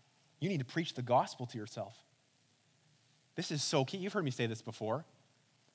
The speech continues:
We actually got a series coming up in the fall that's gonna be dedicated to this very theme, and I'm praying that it will be transformational for all of us. But we need to preach the gospel to yourself. Now, I, I know what you're me-, what you're thinking. You're thinking, like, you mean, like, in a,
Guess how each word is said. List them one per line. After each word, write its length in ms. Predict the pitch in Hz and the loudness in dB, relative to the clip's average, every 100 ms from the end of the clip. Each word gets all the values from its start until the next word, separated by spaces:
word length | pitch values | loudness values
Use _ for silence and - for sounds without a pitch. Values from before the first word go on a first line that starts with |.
| - - | -20 2
We 100 | 139 | 4
actually 240 | 175 - | 6 6
got 100 | 151 | 6
a 60 | 131 | 6
series 460 | - 151 175 143 - | 4 0 2 0 0
coming 320 | 143 127 123 | 0 2 4
up 180 | 120 - | 2 2
in 140 | 139 | 0
the 60 | 127 | 0
fall 400 | - 131 143 113 | 2 6 8 6
that's 180 | 117 - | 2 -2
gonna 100 | 123 | -2
be 100 | 117 | 2
dedicated 640 | 113 131 135 123 110 110 | 6 6 6 0 -2 -2
to 100 | - | -2
this 160 | 123 131 | -2 -2
very 420 | 117 117 135 120 | -2 0 2 0
theme, 420 | 120 - 120 101 98 | -2 -4 -4 -4 -4
and 80 | |
I'm 160 | 117 117 | -2 -2
praying 340 | - 131 151 | -2 -2 0
that 100 | 123 | 0
it 40 | 117 | 0
will 80 | 117 | 0
be 100 | 120 | -2
transformational 1300 | - 135 139 - - 131 120 131 135 110 104 107 113 - - | -2 -4 -4 -4 -2 0 0 0 -2 -6 -8 -10 -14 -20 -10
for 180 | - 120 | 2 4
all 160 | 127 | 6
of 120 | 123 | 4
us. 340 | 110 95 - - - - - - | 0 -2 -6 -14 -20 -20 -20 -8
But 60 | - | 2
we 80 | 170 | 4
need 160 | 226 | 4
to 60 | 165 | 2
preach 500 | - - 208 214 - | -2 -2 0 0 -2
the 80 | 156 | 8
gospel 400 | 147 165 185 143 | 12 12 10 0
to 140 | - | -2
yourself. 440 | 117 - 107 98 - - - - - - - - - | -4 0 -2 -2 -14 -20 -20 -20 -20 -20 -20 -20 0
Now, 120 | 143 | 4
I, 280 | 147 143 151 | 4 6 8
I 40 | 170 | 10
know 80 | 202 | 10
what 100 | 196 | 8
you're 100 | 165 | 6
me-, 200 | 185 165 | 4 2
what 120 | 160 | 4
you're 120 | 135 | 4
thinking. 180 | 214 170 | 6 6
You're 80 | 139 | 6
thinking, 140 | 147 | 6
like, 120 | 143 | 4
you 60 | 160 | 4
mean, 140 | 156 | 4
like, 180 | 151 143 | 6 6
in 60 | |
a, 80 | 135 | 2